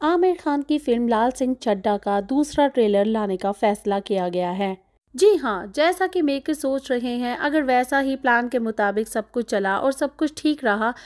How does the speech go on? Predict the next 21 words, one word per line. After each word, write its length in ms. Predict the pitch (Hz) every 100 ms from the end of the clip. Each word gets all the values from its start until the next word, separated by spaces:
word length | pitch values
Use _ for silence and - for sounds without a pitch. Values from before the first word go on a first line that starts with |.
| - - _
तो 60 | 392
लाल 260 | 370 370 370
सिंह 220 | 370 339
चड्ढा 320 | 320 240 247
का 140 | 254
दूसरा 460 | 240 254 262 - 277
ट्रेलर 400 | 262 220 208 220 - - _ -
थर्टी 220 | 320 339
फर्स्ट 280 | 339 311 302
जुलाई 320 | 240 208 208
या 160 | 254 277
फिर 180 | 311
फर्स्ट 440 | 302 - 262 269 254
अगस्त 360 | 208 220 220
को 220 | - 214 226
सोशल 360 | - 240 254
मीडिया 340 | 233 208 190 185
पर 220 | 220 220
रिलीज 360 | 214 190 185
किया 240 | - 196 180
जाएगा। 540 | 185 175 175 180 180